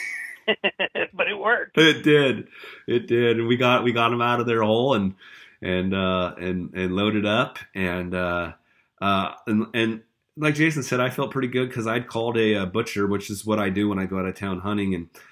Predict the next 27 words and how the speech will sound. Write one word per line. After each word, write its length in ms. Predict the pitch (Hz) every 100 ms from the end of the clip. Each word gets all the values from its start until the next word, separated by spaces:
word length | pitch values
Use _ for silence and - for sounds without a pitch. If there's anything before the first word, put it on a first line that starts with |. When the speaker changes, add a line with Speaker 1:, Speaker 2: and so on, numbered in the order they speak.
| - -
Speaker 2:
I 100 | 90
had 140 | 98
a 40 |
plan. 400 | 90 - 98 101
I 80 | 95
talked 280 | 90 98 95
to 60 | 95
a 40 |
butcher 400 | 80 92 - 98
that 240 | 87 95 95
was 140 | 90
comfortable 600 | - 98 92 98 92 95
with, 240 | 92 87 95
uh, 260 | 90 82 - _ - _ _ _ -
uh, 160 | 95 92
not 220 | 101 107
only, 520 | 107 104 101 101 101 -
uh, 120 | 80 - _
I, 100 | 85 - -
I, 180 | - 101 110
I'm 140 | 110
also 280 | 117 113 113
kinda 260 | 113 107
picky. 360 | 101 104 95 101
I 80 | 92
wanted, 320 | 95 104 98
uh, 280 | 95 95